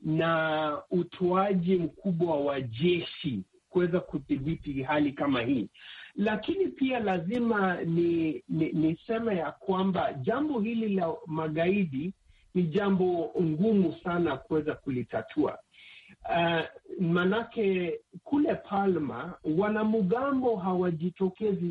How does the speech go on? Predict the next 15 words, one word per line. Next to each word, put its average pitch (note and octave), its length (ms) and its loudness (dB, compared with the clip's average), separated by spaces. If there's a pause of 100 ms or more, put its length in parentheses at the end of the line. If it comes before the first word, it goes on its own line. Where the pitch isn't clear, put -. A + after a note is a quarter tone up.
(160)
wazi D3 640 -2 (280)
kama F3+ 340 0
jeshi E3 680 -2 (300)
la D3 200 2
kawaida. C3+ 760 -2 (340)
Wao G#3+ 500 2
wanaishi F#3 800 2
na C#3 200 0
raia, D#3+ 560 2
wanaonekana C#3+ 800 0
ni C3+ 120 0
kama D3 340 -2
na, B2 220 -4
ra-, A#2 340 -6
raia. F3 460 2